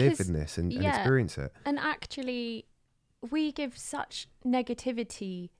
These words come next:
Speaker 2: to those type of emotions because they are hard to go through.
Speaker 1: Mm.
Speaker 2: When actually, there's a reason why we as humans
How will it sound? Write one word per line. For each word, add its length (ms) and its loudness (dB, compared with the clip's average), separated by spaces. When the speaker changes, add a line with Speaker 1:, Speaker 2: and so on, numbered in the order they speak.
Speaker 2:
to 240 -2
those 240 2
type 320 -6
of 100 -10
emotions 480 -4
because 380 0
they 160 0
are 100 -2
hard 280 -6
to 100 -18
go 100 -8
through. 300 2
Speaker 1:
Mm. 100 0
Speaker 2:
When 220 2
actually, 720 0
there's 180 0
a 80 2
reason 560 2
why 540 -2
we 280 0
as 200 0
humans 380 0